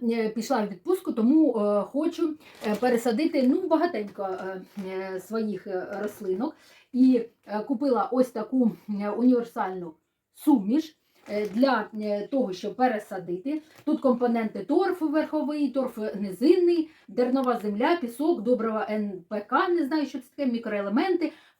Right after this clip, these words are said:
ферум, цинк, Б, купрум, ем, магній, е, марганець, е, е, все те, що потрібно. І ось, е,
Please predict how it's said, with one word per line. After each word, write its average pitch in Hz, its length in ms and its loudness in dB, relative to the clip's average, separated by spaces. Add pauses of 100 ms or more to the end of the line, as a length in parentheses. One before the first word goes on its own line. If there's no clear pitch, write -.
ферум, 311 420 4
цинк, 330 500 4
Б, 233 580 0
купрум, 302 680 2 (260)
ем, 226 360 0 (400)
магній, 277 680 4 (320)
е, 208 180 -6
марганець, 254 760 0
е, 226 360 2 (120)
е, 202 560 -2
все 349 460 2
те, 254 220 0
що 233 280 -2
потрібно. 185 500 -8 (400)
І 330 120 10
ось, 277 360 4
е, 220 160 -6